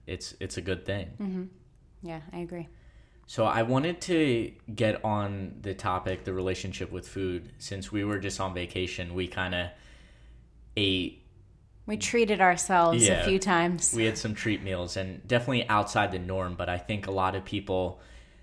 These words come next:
Speaker 1: speak about food as black and white, good or bad. Like, "I ate this, this was a good choice or this was a bad choice." So as a nutrition coach, is that something you see right in the beginning, that people have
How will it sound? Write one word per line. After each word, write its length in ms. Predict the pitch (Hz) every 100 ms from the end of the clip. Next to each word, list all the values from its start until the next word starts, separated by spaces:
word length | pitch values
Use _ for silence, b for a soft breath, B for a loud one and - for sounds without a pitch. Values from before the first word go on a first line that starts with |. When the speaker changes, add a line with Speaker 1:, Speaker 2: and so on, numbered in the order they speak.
| b -
Speaker 1:
speak 500 | - - - 139 139
about 320 | 127 107 101 -
food 400 | 123 120 110 98
as 720 | - 98 95 92 85 - - - - -
black 360 | 110 104 101
and 120 | 104 92
white, 300 | 87 78 - -
good 180 | 107 117
or 80 | 107
bad. 440 | 92 90 76 76 - - - -
Like, 340 | 101 87 -
"I 120 | 101 101
ate 280 | 104 -
this, 440 | 107 110 107 - - - - -
this 280 | 104 101
was 160 | 113 92
a 40 |
good 220 | 92 107 104
choice 340 | 113 107 98
or 60 | 98
this 220 | 92 -
was 140 | 98
a 40 | 87
bad 240 | 87 85
choice." 340 | - 85 82 - b b b -
So 180 | 113
as 220 | 107 110 113
a 40 |
nutrition 520 | 117 107 - 110 101
coach, 460 | 95 95 92 - - -
is 140 | 92
that 180 | 104 92
something 380 | 113 95 104 101
you 100 | 95
see 280 | - 95
right 200 | 95 95 95
in 80 |
the 60 | 95
beginning, 420 | 87 92 92 92
that 220 | 90 82
people 340 | - 98 92 90
have 500 | 92 90 90 87